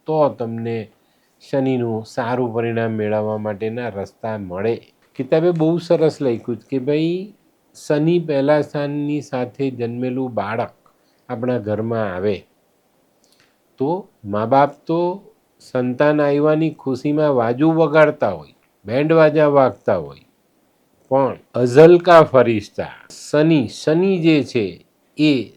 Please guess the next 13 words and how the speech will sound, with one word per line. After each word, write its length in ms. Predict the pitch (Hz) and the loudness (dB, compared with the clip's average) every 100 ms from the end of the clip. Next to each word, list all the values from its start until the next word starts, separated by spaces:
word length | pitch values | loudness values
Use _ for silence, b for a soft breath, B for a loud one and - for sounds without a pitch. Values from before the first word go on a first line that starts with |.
| _ _ _ _ 143 | _ _ _ _ -4
તમારી 380 | 143 151 147 | 2 2 2
પાસે 400 | 139 143 135 143 | 0 0 0 -2
શું 640 | 127 - - 160 160 156 - | -4 -8 -6 -2 -2 -6 -14
છે 420 | - - 165 156 | -20 -4 0 0
જન્મદિવસને 920 | 127 127 131 131 123 123 123 123 123 | 0 0 0 -2 -2 -2 -2 -4 -8
દિવસે 520 | 110 101 98 90 - 90 _ b b b _ | -6 -8 -10 -12 -16 -20 _ b b b _
એને 220 | 123 131 | -6 -2
નીલામ 580 | 135 120 120 131 143 147 | -2 0 0 2 2 0
કરવાનું 640 | 139 131 127 131 135 147 143 | 0 2 2 2 2 0 0
એક 180 | 135 131 | -2 -4
લિસ્ટ 600 | 113 101 113 156 156 - | -6 -4 2 0 0 -6
બનાવતો 720 | 127 107 98 90 90 85 110 | -2 -2 -2 -6 -8 -6 -6
હોય 220 | 113 127 | -4 -6